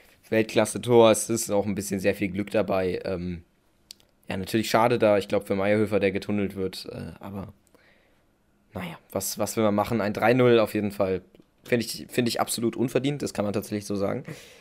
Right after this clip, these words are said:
Ähm, ja, ein eins zu eins wär, fänd ich besser gewesen. Äh, verdienter Sieg von mir aus, aber kein verdienter drei zu null Sieg und das war im Endeffekt, äh, im Endeffekt auch schon die letzte Aktion, ähm,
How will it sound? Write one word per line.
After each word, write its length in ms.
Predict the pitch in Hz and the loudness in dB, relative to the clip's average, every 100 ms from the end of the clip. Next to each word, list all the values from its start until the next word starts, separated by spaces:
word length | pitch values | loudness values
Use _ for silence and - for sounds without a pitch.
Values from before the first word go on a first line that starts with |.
| _ _ | _ _
Ähm, 440 | - 110 104 104 - _ _ _ _ _ _ _ _ _ _ - | -2 0 0 -4 -8 _ _ _ _ _ _ _ _ _ _ -4
ja, 300 | 117 127 104 - | 0 0 -2 -6
ein 280 | 107 107 107 | -4 -2 -2
eins 260 | 104 120 - | -2 -2 2
zu 100 | 104 | 4
eins 340 | 127 139 - | 2 0 2
wär, 200 | 120 117 - | 4 4 2
fänd 180 | 131 120 | -2 -2
ich 100 | 113 | 0
besser 220 | 123 127 | 2 0
gewesen. 460 | 92 - 92 92 - - | -2 -6 -6 -10 -12 -10
Äh, 260 | 95 92 | -8 -6
verdienter 440 | - 110 143 151 120 | -2 0 0 0 0
Sieg 280 | 156 170 - _ | -2 -6 -14 _
von 200 | - 117 | -2 0
mir 180 | 120 | 2
aus, 300 | 143 156 - | 2 0 -4
aber 380 | - 107 107 107 - _ _ _ - | -4 0 0 -2 -8 _ _ _ -4
kein 160 | 107 | -2
verdienter 340 | 104 113 113 110 | -2 -2 0 0
drei 200 | 107 101 | 2 0
zu 120 | - | 0
null 160 | 110 120 | 0 0
Sieg 240 | 104 110 | -2 -4
und 280 | 101 98 - | -6 -8 -8
das 100 | 101 | 2
war 140 | 120 | 2
im 80 | 123 | 4
Endeffekt, 500 | 110 131 120 - - _ - _ _ _ _ _ | 0 -2 -4 -4 -12 _ -20 _ _ _ _ _
äh, 240 | 104 104 101 | -2 0 0
im 80 | 104 | -2
Endeffekt 320 | 110 127 107 | -2 0 -2
auch 80 | 104 | -2
schon 140 | 110 | -2
die 220 | 107 107 | 0 -2
letzte 440 | 85 117 - - 85 | 0 -4 -2 -2 -2
Aktion, 640 | 101 - 113 107 104 101 - | -2 -4 0 0 -2 -6 -6
ähm, 340 | 101 95 95 | -6 -6 -10